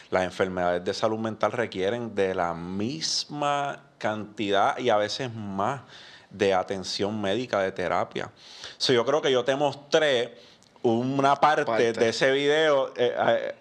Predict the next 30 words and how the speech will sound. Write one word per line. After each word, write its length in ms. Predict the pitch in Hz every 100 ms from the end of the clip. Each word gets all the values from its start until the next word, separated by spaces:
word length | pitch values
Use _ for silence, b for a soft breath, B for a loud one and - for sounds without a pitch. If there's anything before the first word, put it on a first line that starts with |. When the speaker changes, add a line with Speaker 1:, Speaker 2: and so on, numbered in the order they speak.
| -
Speaker 1:
Ale 180 | 120 135
Alcover 380 | 135 151 156 147
acaba 300 | 120 127 135
de 80 |
spoilear 640 | 131 - 143 123 127 139 139
ese 320 | - 117 - 131
video 440 | 127 127 135 123
aquí 300 | 113 107 123
live. 240 | 120 123 123
Speaker 2:
Eso. 160 | - 226 - B B B B B
Speaker 1:
No, 140 | 123 135
no, 160 | 135
pero 400 | 127 120 117 117 - -
se, 420 | - 123 110 -
eh, 60 | 110
así 280 | 110 - 131
se 160 | 160
titula. 540 | 156 147 110 95 92 -
Se 220 | - -
tu-, 160 | 98 101
se 160 | - 113
titula 320 | 104 127 135
Mi 160 | 127 120
bronquitis 640 | 110 107 - 147 151 139
versus 420 | 113 104 - 98
tu 80 | -
ansiedad. 560 | 98 95 98 92 95 95 B B B B B
Y 960 | 110 104 104 101 98 98 95 95 95 98 -
es 380 | 113 113 117 127
yo 400 | 110 143 156 104